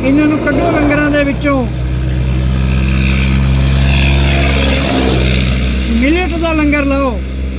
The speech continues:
ਮਿਲਟਸ, ਜਿਹੜੇ ਕਿ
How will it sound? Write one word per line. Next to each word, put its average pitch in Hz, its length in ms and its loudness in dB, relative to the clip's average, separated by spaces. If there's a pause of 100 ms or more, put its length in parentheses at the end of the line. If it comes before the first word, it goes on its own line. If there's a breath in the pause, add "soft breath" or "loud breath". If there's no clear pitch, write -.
(280)
ਮਿਲਟਸ, 285 500 0 (1800)
ਜਿਹੜੇ 285 300 2
ਕਿ 285 360 -4